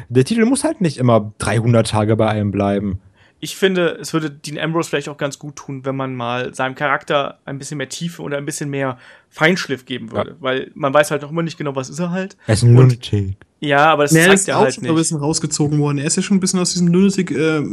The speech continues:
Speaker 3: Gimmick rausgezogen worden. Das hat, hat man auch ein paar Mal in den News gelesen.
Speaker 2: Er ist halt irgendwie so ein bisschen Lunatic James Dean irgendwie momentan. Und irgendwie fehlt da halt was. Und, ähm, vielleicht wird's ihm sogar ganz gut tun, wenn man ihn wieder in die böse Richtung schieben würde.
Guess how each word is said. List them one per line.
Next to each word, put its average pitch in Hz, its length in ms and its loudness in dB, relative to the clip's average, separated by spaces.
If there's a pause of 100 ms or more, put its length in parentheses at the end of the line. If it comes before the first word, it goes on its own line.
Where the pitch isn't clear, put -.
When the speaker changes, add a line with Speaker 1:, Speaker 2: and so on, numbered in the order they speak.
(120)
Speaker 3:
Gimmick 165 360 4
rausgezogen 143 600 2
worden. 135 220 0
Das 131 100 0
hat, 156 140 0
hat 160 180 -4
man 165 120 4
auch 156 100 6
ein 151 60 2
paar 151 160 4
Mal 147 160 2
in 143 80 0
den 151 140 4
News 190 220 6
gelesen. 135 500 0 (300)
Speaker 2:
Er 135 60 -8
ist 131 80 -8
halt 160 100 -4
irgendwie 160 160 -6
so 156 80 0
ein 151 60 -4
bisschen 160 420 -2 (180)
Lunatic 165 480 -2 (120)
James 143 300 0
Dean 156 260 -6
irgendwie 127 240 -8
momentan. 123 560 -8
Und 135 300 -10 (320)
irgendwie 170 280 2
fehlt 170 300 0
da 131 100 2
halt 127 180 -4
was. 120 240 -4
Und, - 340 -12
ähm, 151 240 -8
vielleicht 170 320 2
wird's 175 120 -4
ihm 165 120 -8
sogar 160 180 -4
ganz 151 160 -8
gut 175 160 -10
tun, 151 220 -12
wenn 147 100 -2
man 151 160 -4
ihn 151 160 -10
wieder 147 180 -8
in 147 120 -10
die 143 180 -12 (720)
böse 175 300 4
Richtung 139 320 -4
schieben 131 340 -10
würde. 123 280 -8